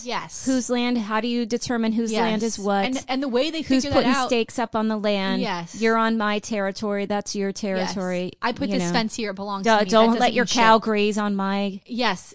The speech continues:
Speaker 1: And so
Speaker 2: pastures. Yeah.
Speaker 1: and, and the way they solve those things is just by fucking shooting each other. Now
Speaker 2: Yeah.
Speaker 1: we have gangs,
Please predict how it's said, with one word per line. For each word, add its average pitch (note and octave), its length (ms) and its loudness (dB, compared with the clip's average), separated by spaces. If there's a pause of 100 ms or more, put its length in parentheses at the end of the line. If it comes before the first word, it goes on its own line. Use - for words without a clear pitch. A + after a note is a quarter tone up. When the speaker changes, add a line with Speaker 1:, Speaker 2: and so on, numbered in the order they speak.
Speaker 1:
And A#3+ 100 -6
so - 140 0
Speaker 2:
pastures. F#3 640 0
Yeah. - 140 -2
Speaker 1:
and, C4 120 -4
and C4+ 100 -4
the C#4 60 -4
way D4 160 -4
they D4+ 140 -6
solve D4+ 380 0
those B3 180 -6
things B3+ 220 -6
is A3+ 100 -8
just - 260 -6
by C#4+ 160 -4
fucking G#3+ 360 -8
shooting E3 300 -8
each E3 160 -12
other. F3 280 -12
Now A#3+ 180 4
Speaker 2:
Yeah. F#3 120 4
Speaker 1:
we - 40 -2
have B3 240 0
gangs, A3+ 600 2